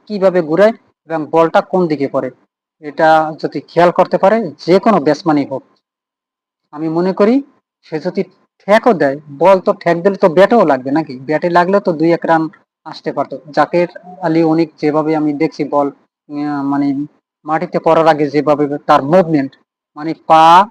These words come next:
এবং বডি ল্যাঙ্গুয়েজের, মানে, ঠিক ছিল না, এই জন্য অনেক শট তিনি, মানে, বল মিস করেছে। এটা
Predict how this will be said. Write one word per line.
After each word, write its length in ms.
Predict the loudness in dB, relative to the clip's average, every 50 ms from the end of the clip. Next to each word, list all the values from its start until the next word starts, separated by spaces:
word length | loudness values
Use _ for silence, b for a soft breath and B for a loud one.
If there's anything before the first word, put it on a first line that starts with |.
| _ _ _ _ _ _
এবং 240 | -12 -10 -10 -6 -4
বডি 220 | -4 -2 -2 -2
ল্যাঙ্গুয়েজের, 540 | -2 -2 -2 -2 -2 -2 -4 -4 -6 -6 -4
মানে, 220 | -2 -2 -2 -4
ঠিক 240 | -6 -8 -10 -10 -10
ছিল 240 | -6 -6 -4 -2 -2
না, 220 | -2 -2 -4 -6 _ _ _ _ _ _ _ _
এই 100 | -20 -12
জন্য 500 | -8 -6 -4 -2 -2 -2 -4 -6 -8 -10 _ _ _ _ _ _
অনেক 300 | -10 -4 -4 -4 -4 -4
শট 240 | -4 0 0 0 0 -2 _ _
তিনি, 220 | -4 -2 -2 -2
মানে, 340 | -2 -4 -2 -2 -2 -2 -2
বল 360 | -2 0 2 2 2 0 -2
মিস 260 | -4 -4 -6 -6 -4
করেছে। 360 | _ -4 -4 -4 -2 -4 -4 -6 -6 _ _ _ _ _
এটা 200 | _ -10 -8 -8